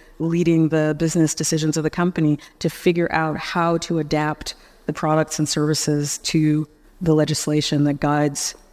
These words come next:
what A I looks like in Europe. So this is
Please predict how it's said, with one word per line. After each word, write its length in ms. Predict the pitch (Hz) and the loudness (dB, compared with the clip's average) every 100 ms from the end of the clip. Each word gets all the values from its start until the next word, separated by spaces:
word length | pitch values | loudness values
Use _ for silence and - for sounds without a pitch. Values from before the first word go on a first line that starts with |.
| _ _ | _ _
what 440 | 185 165 156 156 - | -2 0 2 2 2
A 100 | 151 | 2
I 180 | 147 | 2
looks 320 | 143 147 151 - | 2 2 0 0
like 300 | 147 143 - | 0 0 -2
in 140 | 151 | 0
Europe. 460 | 151 214 165 - - _ _ | 2 2 0 -4 -14 _ _
So 360 | - 165 151 147 | -2 0 2 0
this 240 | 170 180 | -2 0
is 400 | 220 190 - - | 0 -2 -8 -12